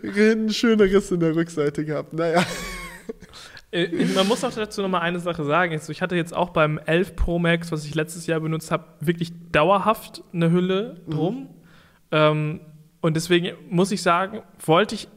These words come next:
Speaker 2: habe ich mich ein bisschen dagegen gewehrt, das dieses Jahr auch wieder zu machen. Ich hab zum Beispiel mir dann von Rhino Shield diese Case geholt,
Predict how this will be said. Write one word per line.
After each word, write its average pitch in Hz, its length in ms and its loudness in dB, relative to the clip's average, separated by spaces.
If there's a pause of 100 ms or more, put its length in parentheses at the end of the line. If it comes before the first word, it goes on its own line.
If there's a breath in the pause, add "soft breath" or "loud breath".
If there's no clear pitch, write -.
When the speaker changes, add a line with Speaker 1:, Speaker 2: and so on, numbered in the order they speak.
(200)
Speaker 2:
habe 185 180 2
ich 214 80 -6
mich 214 100 -8
ein 190 60 2
bisschen 196 220 0
dagegen 160 220 0
gewehrt, 151 300 0
das 165 100 -10
dieses 147 280 -6
Jahr 143 100 -2
auch 147 140 -6
wieder 185 160 -4
zu 185 120 -10
machen. 202 260 -8 (600 loud breath)
Ich - 140 -4
hab 170 160 -4
zum 175 100 -2
Beispiel 175 340 0
mir 165 120 2
dann 160 200 2
von 165 220 0
Rhino 156 180 2
Shield 156 360 -6
diese 147 400 2
Case 160 400 0
geholt, 151 540 2